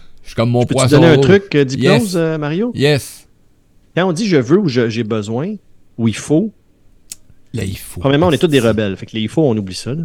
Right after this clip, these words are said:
Speaker 1: Tabarnak,
Speaker 2: On arrête les « il faut », parce que même quand c'est ton « il faut », t'es rebelle contre toi-même.
Speaker 1: Oui. «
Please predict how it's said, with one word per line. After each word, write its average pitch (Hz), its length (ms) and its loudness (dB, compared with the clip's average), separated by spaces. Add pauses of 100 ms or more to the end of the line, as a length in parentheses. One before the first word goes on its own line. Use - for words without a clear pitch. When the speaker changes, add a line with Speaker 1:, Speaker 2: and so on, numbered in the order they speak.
(120)
Speaker 1:
Tabarnak, - 480 -16
Speaker 2:
On 104 80 -4
arrête 110 240 0
les « 117 120 2
il 104 60 2
faut », 147 200 0
parce 135 160 0
que 120 60 0
même 131 200 4
quand 131 120 0
c'est - 180 -6
ton « 135 260 -2
il 113 160 -2
faut », 139 420 -2
t'es 117 140 -8
rebelle 107 260 -6
contre 101 200 -10
toi-même. 92 240 -10 (600)
Speaker 1:
Oui. « 117 260 -8